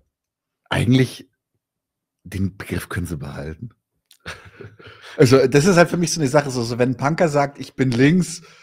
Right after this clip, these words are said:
und dann irgendwie, keine Ahnung, ja, ein Campino, ja, wenn Campino sagt, „Ich bin links“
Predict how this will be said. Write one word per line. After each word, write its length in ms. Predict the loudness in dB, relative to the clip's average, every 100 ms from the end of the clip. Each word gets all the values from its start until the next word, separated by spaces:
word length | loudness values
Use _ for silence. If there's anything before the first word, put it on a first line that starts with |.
| _ _
und 160 | -8 -4
dann 160 | -2
irgendwie, 560 | -2 -4 -6 -6 -6 -10
keine 260 | -10 -8
Ahnung, 320 | -6 -6 -8 -6
ja, 160 | -6
ein 300 | -6 -8 -6
Campino, 580 | -4 -4 -2 -2 -4 -8
ja, 140 | -14 -10
wenn 100 | -10
Campino 320 | -10 -4 -4
sagt, 220 | -2 -6 -8
„Ich 160 | -12
bin 120 | -8
links“ 560 | -6 -4 -4 -6 -12 -20